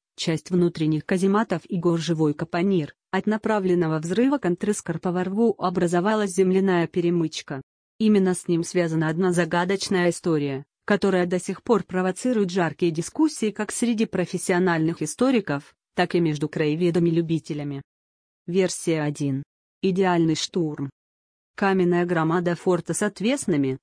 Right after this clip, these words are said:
трехметровой толщины стенами казалась неприступной. Через темные глазницы амбразур грозно глядели пулеметы и пушки,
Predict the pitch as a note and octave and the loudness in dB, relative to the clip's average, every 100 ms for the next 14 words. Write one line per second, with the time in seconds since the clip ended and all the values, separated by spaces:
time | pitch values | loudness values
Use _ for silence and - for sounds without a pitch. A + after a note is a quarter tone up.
0 | _ - F3+ - E3+ F3 E3+ D3 C#3 E3 | _ -6 -4 0 0 0 -2 -2 -2 -4
1 | - G3 F3+ - G3 F#3+ F3 F3 F3 F#3 | 0 0 0 -4 -2 0 2 2 0 -2
2 | F#3 B3 A#3 - G3 F3+ F3 - D#3 - | 0 0 0 -2 -2 0 -2 -4 -8 -6
3 | C#3+ C#3+ _ _ _ - G3+ F#3+ - G#3+ | -8 -10 _ _ _ -4 0 0 -2 -2
4 | F#3+ F3 E3+ E3 E3 F#3 F#3 F3 F#3+ F3+ | 2 2 2 0 -2 0 0 0 -2 -2
5 | E3+ F3+ G3+ C4 G#3 G#3 A#3+ A3+ F3+ F#3 | 0 -2 0 0 0 0 0 0 0 0
6 | E3+ E3+ E3 G3 F#3 G#3 C4 A3+ - F3 | 2 2 0 0 2 2 2 0 0 -2
7 | E3+ - - C#3 | -6 -8 -4 -6